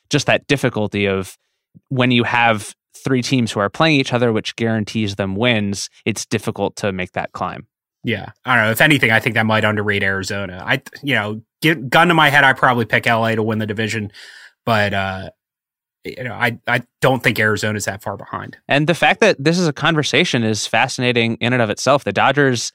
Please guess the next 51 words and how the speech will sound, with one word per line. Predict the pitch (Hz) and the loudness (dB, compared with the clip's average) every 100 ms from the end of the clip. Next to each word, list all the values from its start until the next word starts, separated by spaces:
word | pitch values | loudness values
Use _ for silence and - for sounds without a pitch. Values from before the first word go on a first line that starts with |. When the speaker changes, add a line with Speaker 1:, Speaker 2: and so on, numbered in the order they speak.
| _ | _
Speaker 1:
have | - 113 | -4 0
won | 127 | 2
five | 131 - 113 | 2 2 2
straight | 120 135 123 | 2 0 0
division | 120 113 110 | -2 -2 -4
titles. | 101 131 107 82 - - _ - | 2 2 2 -2 -8 -14 _ -2
Uh, | 98 104 | 2 2
if | 110 | 2
they | - 127 127 | 2 2 2
were | 110 113 | 2 2
to | 120 | 2
win | 120 120 | 0 -2
a | |
sixth, | 104 143 131 - | -2 -2 -2 -2
they'd | 104 101 | -6 -4
become | 107 - 110 113 113 - _ - | -4 -2 -2 0 -4 -8 _ -6
only | 110 110 | -2 -2
the | 107 | -4
third | - 117 120 117 - | -2 0 2 0 -6
club | - 113 117 | -2 2 2
in | 113 110 | 0 0
the | 107 | -2
division | 104 107 107 123 | -2 -4 -4 -2
era | 107 113 | 0 2
to | 110 | 0
do | 98 135 | 0 0
that, | 123 95 - | 2 2 0
along | 110 104 104 | -2 0 0
with | 107 - | -4 -4
the | 104 98 98 98 - _ _ | -2 0 0 -2 -6 _ _
turn | - 120 | 0 2
of | 117 | 2
the | |
century | 110 113 113 120 107 | 0 -2 -2 -2 -2
Braves | - 110 113 | 0 0 0
and | 104 | -2
Yankees. | 98 113 117 90 | 0 0 -2 -8
So | - - 107 107 104 - _ _ _ _ - | -6 0 2 2 0 -4 _ _ _ _ -4
the | - | -2
fact | 131 139 - | 2 2 2
that | 95 | 4
we're | 123 | 4
even | 131 120 | 4 2
talking | 110 113 139 | 2 2 2
about | 147 151 | 2 2
this | 151 147 - | 2 -2 0
is | 117 110 101 | 0 0 -2
fun, | - 123 160 175 | 0 2 4 2
and | 117 110 | 0 0
I | 104 | 0
think | 104 117 110 - | 0 -2 -4 -6